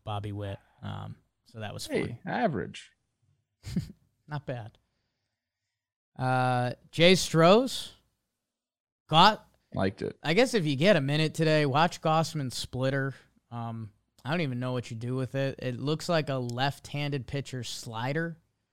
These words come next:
Speaker 1: Like, it, it's, it's ridiculous.
Speaker 2: Mm-hmm.
Speaker 1: I, I wouldn't even compare it to a changeup. It just moves so much.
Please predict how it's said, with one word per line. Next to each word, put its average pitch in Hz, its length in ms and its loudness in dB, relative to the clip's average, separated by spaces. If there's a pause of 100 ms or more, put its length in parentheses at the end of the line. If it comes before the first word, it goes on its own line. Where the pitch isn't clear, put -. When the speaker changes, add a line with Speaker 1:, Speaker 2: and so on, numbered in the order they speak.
(640)
Speaker 1:
Like, 131 240 -2
it, 131 340 -2
it's, - 540 -8
it's 139 240 -4
ridiculous. 156 600 0
Speaker 2:
Mm-hmm. 127 80 -6
Speaker 1:
I, 127 180 -4
I - 20 -2
wouldn't 160 220 0
even 160 160 0
compare 151 340 0
it 147 120 -4
to 139 100 -6
a 120 60 -6
changeup. 175 680 -2
It 127 80 -6
just 127 240 -8
moves 156 420 -2
so 170 480 -4
much. 151 600 -4